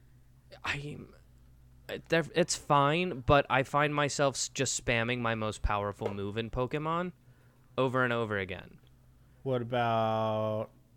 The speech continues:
Speaker 2: Dungeons and Dragons? That's turn-based combat.
Speaker 1: The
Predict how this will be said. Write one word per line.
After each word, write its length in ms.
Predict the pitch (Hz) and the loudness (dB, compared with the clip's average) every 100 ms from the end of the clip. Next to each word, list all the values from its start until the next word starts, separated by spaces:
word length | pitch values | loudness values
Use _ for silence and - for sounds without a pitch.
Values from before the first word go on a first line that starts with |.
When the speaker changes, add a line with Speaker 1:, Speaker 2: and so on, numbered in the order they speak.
| - | -10
Speaker 2:
Dungeons 560 | 131 120 113 113 113 107 | -4 -4 -4 -6 -6 -6
and 140 | 104 | -8
Dragons? 520 | 101 101 120 147 90 92 | -6 -4 -4 -4 -8 -6
That's 240 | 117 - | -8 -8
turn-based 480 | - 120 101 92 - | -6 -4 -4 -8 -8
combat. 480 | 98 90 95 117 - - - - _ | -10 -8 -6 -8 -10 -20 -20 -20 _
Speaker 1:
The 100 | - | -18